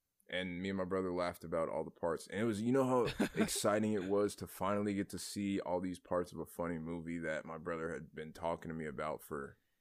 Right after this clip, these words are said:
Speaker 1: so long, you know?
Speaker 2: Yeah.
Speaker 1: So that was, that was pretty cool.
Speaker 2: It lives up to the hype too. You're like, "Oh yes, this is, this was hilarious."
Speaker 1: Yeah, exactly. Yeah. And I still love it. You know, it,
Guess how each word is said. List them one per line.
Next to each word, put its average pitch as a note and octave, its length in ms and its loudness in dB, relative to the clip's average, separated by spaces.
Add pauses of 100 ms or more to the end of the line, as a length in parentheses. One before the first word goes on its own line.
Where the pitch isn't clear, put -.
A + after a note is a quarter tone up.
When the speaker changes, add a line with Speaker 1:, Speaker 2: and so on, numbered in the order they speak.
(120)
Speaker 1:
so A2+ 400 2
long, F2 580 0 (140)
you - 140 -2
know? - 100 2
Speaker 2:
Yeah. C#3 320 0 (100)
Speaker 1:
So C#2+ 80 -10
that C#2+ 200 -2
was, C#2+ 180 -6
that C#2+ 100 -2
was D#2+ 140 -4
pretty A#1+ 240 -12
cool. - 320 -14 (880)
Speaker 2:
It E3 60 -2
lives F3+ 300 6
up E3 160 6
to E3 120 0
the D3+ 80 -2
hype D3+ 320 -2
too. D#3 160 -6
You're D3+ 320 -4
like, D3+ 200 -14
"Oh C4 320 6
yes, C#4 500 4
this C#4 160 -2
is, F#4+ 220 8 (360)
this E4+ 200 12
was G#4+ 220 12
hilarious." A3+ 840 8
Speaker 1:
Yeah, - 60 -8
exactly. E2+ 540 -2 (120)
Yeah. C#2+ 200 -8 (240)
And F2+ 120 -6
I G2 120 0
still A#2+ 360 2
love F2+ 240 4
it. - 140 -4
You D#2+ 100 -6
know, E2+ 220 -2
it, D2+ 220 -2